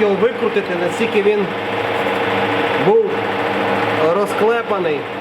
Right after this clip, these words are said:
гайка не викручувалася. Ми зараз то зідрем і ще міліметрів тридцять далі. Воно там ні на що не впливає і воно там не працює.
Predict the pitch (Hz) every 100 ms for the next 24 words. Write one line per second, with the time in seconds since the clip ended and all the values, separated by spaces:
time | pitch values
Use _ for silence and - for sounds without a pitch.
0 | - - 190 214 214 208 196 196 196 -
1 | 165 151 143 147 - 143 - 151 - 156
2 | - - - - - - - 180 196 220
3 | 220 233 180 226 226 262 247 196 165 226
4 | 202 196 202 196 190 180 196 190 196 180
5 | 233 226 175 165 156 - - - 156 -
6 | - - - - 196 208 208 220 214 233
7 | 202 196 196 208 240 214 190 185 196 202
8 | 196 208 202 208 - 196 165 147